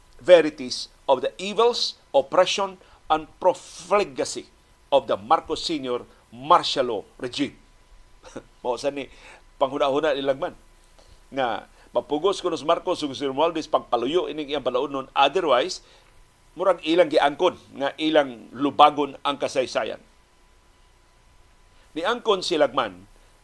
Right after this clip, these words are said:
nga nalimot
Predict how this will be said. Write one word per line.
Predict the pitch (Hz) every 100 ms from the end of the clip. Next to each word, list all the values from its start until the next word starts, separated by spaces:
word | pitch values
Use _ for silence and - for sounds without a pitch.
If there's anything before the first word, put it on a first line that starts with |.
| 143
nga | 147 139 123 - - - - - _ _ _ - _ _ _ _ -
nalimot | 151 143 143 185 170 156